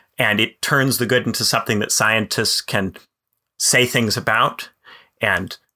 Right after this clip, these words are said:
measure and experiment with, and it allows scientists to make their way into moral and political philosophy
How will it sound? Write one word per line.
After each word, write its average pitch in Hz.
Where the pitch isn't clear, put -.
measure 117
and 98
experiment 120
with, 131
and 98
it -
allows 117
scientists 127
to -
make 123
their 107
way 113
into 123
moral 107
and 101
political 104
philosophy 104